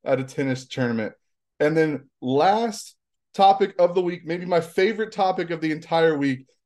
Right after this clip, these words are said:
is the battle that we have between Stephen A Smith and Jason Whitlock, going back and forth at each other, just fucking Twitter fingers,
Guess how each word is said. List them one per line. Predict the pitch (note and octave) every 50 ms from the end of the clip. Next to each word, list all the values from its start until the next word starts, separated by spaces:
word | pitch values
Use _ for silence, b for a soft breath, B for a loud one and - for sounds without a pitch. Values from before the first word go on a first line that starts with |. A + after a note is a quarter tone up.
| _ _ -
is | D#3 D#3 C#3+ C#3
the | D3+ D3
battle | C3+ B2+ - - D3+ C#3+ D#3 D#3 C#3+ C3 A#2+ G#2+ F#2+ - - _ _ _
that | - C#3+ C3+ C#3
we | C#3+ C#3+
have | C#3 C#3+ C3+ C3+ B2 B2
between | B2+ B2+ - C#3+ C3 A#2+
Stephen | B2+ - - - D3+ D#3+ E3 E3 F3+ E3+
A | E3 E3 E3
Smith | E3 - - D#3+ D3+ D3 D3+ D#3 D#3 b b b b b
and | - C3+ C3 B2+
Jason | C3 D3+ C#3+ C#3+ C#3 - D3+ C#3 C3+
Whitlock, | C#3 C3 C3 B2+ A#2 - C3 B2
going | D3 D3+ D3+ D3 C3+ B2+
back | C3 C3 - C#3 C#3 D3 D3+ - E3
and | D#3+ D3+ -
forth | _ D#3+ D#3 D3+ D3 D3
at | C#3+ C3 B2
each | C3 C3 C3 -
other, | C#3 B2+ B2 B2 A#2+
just | B2+ C3 B2+ -
fucking | - D3+ C#3+ C#3 - C#3+ C3 B2+ B2+
Twitter | - - F3 E3 D#3+ D#3+ D#3
fingers, | D#3+ - D#3 D3+ D#3 D#3 D3+ D3+ D3